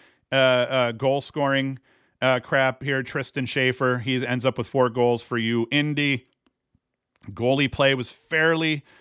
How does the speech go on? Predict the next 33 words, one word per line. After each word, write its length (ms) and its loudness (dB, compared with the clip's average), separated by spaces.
even. 440 0
Faceoffs 540 0
were 60 -6
fairly, 380 -2
fairly 360 -4
even, 320 -2
so 100 -8
just 220 -6
a 60 0
hell 160 0
of 80 -4
a 40 -4
job. 280 0
That's 120 -2
just 200 -12
gutting 220 -4
it 60 0
out 220 -2
for 80 -8
U 240 -4
Indy. 300 -2
Adelphi 500 2
beat 440 -12
Bentley. 640 -2
Again, 460 0
nothing 380 -2
crazy 400 0
from 180 -6
a 40 -2
scoring 400 -2
perspective. 640 -4
Joseph 500 -4
Duk-, 180 -6